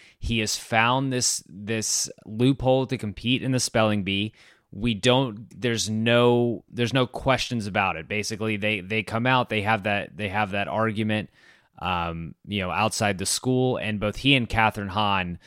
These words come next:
basically make it clear this is how this is happening. He has found this loophole. He's compliant with all eighty pages.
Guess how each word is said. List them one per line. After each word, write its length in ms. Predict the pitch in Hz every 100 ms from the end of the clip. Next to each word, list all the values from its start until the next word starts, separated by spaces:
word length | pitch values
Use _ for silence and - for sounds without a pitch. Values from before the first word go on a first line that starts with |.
| _
basically 420 | 113 110 90 107
make 240 | 101 104 95
it 60 |
clear 260 | 90 107 104
this 280 | 87 117 -
is 120 | 113
how 340 | - 113 110
this 240 | 101 104 -
is 140 | 98
happening. 500 | 101 87 78 69 55
He 160 | 85 101
has 160 | 98
found 340 | - 110 123 131
this 200 | 123 117
loophole. 420 | 120 - 113 110
He's 160 | 110 -
compliant 540 | 95 - 120 123 110
with 120 | 110
all 160 | 110 110
eighty 220 | 107 104
pages. 460 | 104 135 117 110